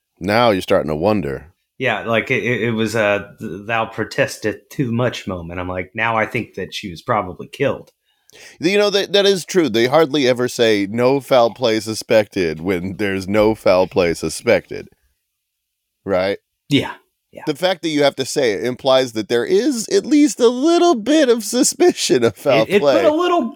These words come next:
Speaker 2: uh, bug in, in, in my head, my boggled head.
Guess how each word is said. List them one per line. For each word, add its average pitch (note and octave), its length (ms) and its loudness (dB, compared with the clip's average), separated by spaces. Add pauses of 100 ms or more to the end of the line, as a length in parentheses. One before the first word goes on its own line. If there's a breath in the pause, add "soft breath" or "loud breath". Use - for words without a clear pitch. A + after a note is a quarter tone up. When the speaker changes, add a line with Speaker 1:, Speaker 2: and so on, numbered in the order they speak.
Speaker 2:
uh, C4 260 4 (280)
bug A#3+ 420 0
in, B2+ 300 -4
in, B2+ 280 -6
in C3 580 -10
my B2+ 140 -6
head, A#2 420 -2 (800 soft breath)
my A2+ 100 -4
boggled A#2 460 -2
head. G#2 420 -2